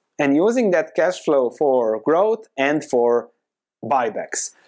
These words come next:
So they issue debt, debt in the form of currently convertible notes, but that can be tr-, exchanged at a certain stock price into stocks, so it's dilution, and they are buying back shares now,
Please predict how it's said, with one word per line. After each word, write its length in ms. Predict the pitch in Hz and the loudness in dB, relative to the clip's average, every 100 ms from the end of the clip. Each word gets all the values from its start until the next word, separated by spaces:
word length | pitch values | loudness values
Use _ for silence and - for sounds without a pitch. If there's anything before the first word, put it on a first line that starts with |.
| _ | _
So 260 | - 139 123 | -2 0 2
they 140 | 131 | 2
issue 420 | 123 165 196 269 226 | 2 0 0 0 0
debt, 540 | 135 135 147 - - _ _ _ _ _ _ _ - | 0 0 -2 -4 -20 _ _ _ _ _ _ _ -8
debt 240 | 135 262 - | -2 -2 0
in 140 | 202 | -2
the 80 | 190 | -2
form 460 | - 208 202 170 147 | 0 2 2 0 0
of 340 | 139 135 - | 0 -2 -4
currently 520 | - 190 233 180 135 | -2 0 -2 -2 -4
convertible 560 | 127 131 160 160 139 123 | -2 -2 -2 -2 0 0
notes, 420 | 156 196 143 139 | 0 2 0 -2
but 160 | 143 170 - | -4 -4 -4
that 280 | 143 254 - | -4 -2 -2
can 120 | 220 | -2
be 120 | 208 | -2
tr-, 180 | - - _ _ _ _ - | -4 -16 _ _ _ _ -6
exchanged 760 | 156 - - 202 208 196 131 127 | -6 -6 -2 0 2 0 0 -2
at 140 | 139 135 | -4 -4
a 40 | |
certain 380 | - 180 190 156 | -2 -2 0 -4
stock 420 | - - 175 - | -4 -2 -4 -4
price 400 | 156 131 110 - - | -2 -2 -2 -6 -2
into 560 | 185 196 147 123 104 | -2 0 0 0 0
stocks, 760 | - - - 220 160 120 - - | -4 -8 -2 0 0 -4 -12 -10
so 360 | - 139 120 117 | -4 0 2 0
it's 360 | 113 - - _ 123 | -2 -8 -12 _ -2
dilution, 840 | 135 120 147 262 - 143 123 - _ | 0 2 2 0 0 -2 -2 -8 _
and 140 | 147 143 | -4 0
they 80 | |
are 100 | 196 | 2
buying 540 | 139 147 180 170 139 127 | 2 0 0 -2 -2 -2
back 400 | 139 131 - - _ | -2 -2 -8 -20 _
shares 500 | - 175 156 131 - | -4 0 2 0 -2
now, 540 | 147 190 214 135 123 | -2 0 2 2 0